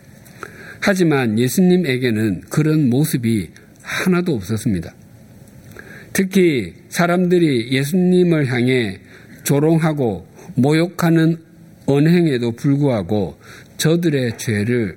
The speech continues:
사해 주십시오"라고 용서를 선포하는 모습에 두 행악자의 태도가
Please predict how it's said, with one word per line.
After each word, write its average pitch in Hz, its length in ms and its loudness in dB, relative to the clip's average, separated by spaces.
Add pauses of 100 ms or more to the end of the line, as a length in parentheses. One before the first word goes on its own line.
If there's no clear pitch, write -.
사해 139 600 -2
주십시오"라고 110 1300 -2 (420)
용서를 143 680 0
선포하는 135 600 0
모습에 117 640 -2 (500)
두 156 400 2
행악자의 123 920 -2
태도가 110 640 -4